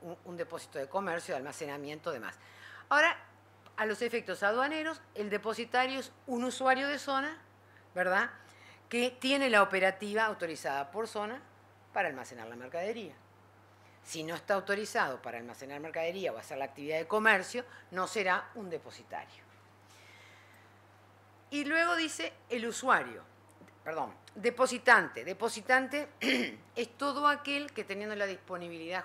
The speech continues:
jurídica sobre la mercadería o que alguien se la haya cedido o que la, o la haya sustituido, será justamente quien, eh, teniendo esa disponibilidad jurídica,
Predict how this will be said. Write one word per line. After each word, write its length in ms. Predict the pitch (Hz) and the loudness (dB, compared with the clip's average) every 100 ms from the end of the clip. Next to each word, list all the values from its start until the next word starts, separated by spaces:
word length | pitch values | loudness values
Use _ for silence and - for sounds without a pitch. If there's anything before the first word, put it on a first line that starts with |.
| - | -6
jurídica 760 | 202 214 240 185 156 143 131 - - | -6 -2 -2 -4 -8 -10 -10 -12 -16
sobre 180 | 160 147 | -10 -8
la 80 | |
mercadería 500 | 151 151 170 180 180 - | -8 -6 -4 -4 -6 -6
o 320 | 220 220 220 | 0 2 2
que 120 | 220 165 | 0 -4
alguien 260 | 160 175 | -4 -8
se 140 | - 165 | -10 -8
la 80 | |
haya 180 | 160 190 | -8 -8
cedido 500 | 180 233 220 214 208 | -8 -6 -6 -4 -4
o 60 | 185 | -4
que 80 | 156 | -8
la, 140 | 143 - - | -10 -12 -18
o 60 | 104 | -16
la 140 | 98 | -14
haya 260 | 135 165 151 - - - - - - | -12 -10 -10 -12 -18 -20 -20 -20 -16
sustituido, 720 | - 196 233 269 254 226 233 240 - - - - - - - | -12 -6 -6 -2 0 2 2 0 -14 -20 -20 -20 -20 -20 -20
será 480 | - 247 240 240 262 262 | -8 -2 4 6 4 0
justamente 720 | 285 269 262 233 220 247 262 - - - - - - - - - - | -4 0 2 0 -2 -4 -6 -8 -20 -20 -20 -20 -20 -20 -20 -20 -6
quien, 320 | 220 214 160 - - - - | -2 -2 -4 -12 -20 -20 -12
eh, 460 | 165 147 135 131 123 117 113 107 | -8 -6 -6 -6 -8 -12 -14 -8
teniendo 380 | 185 196 240 240 | -4 0 2 2
esa 200 | 233 240 | 4 4
disponibilidad 640 | 226 - 233 220 220 233 233 | 4 2 2 2 2 2 0
jurídica, 580 | 247 226 233 254 - | -4 -4 2 4 4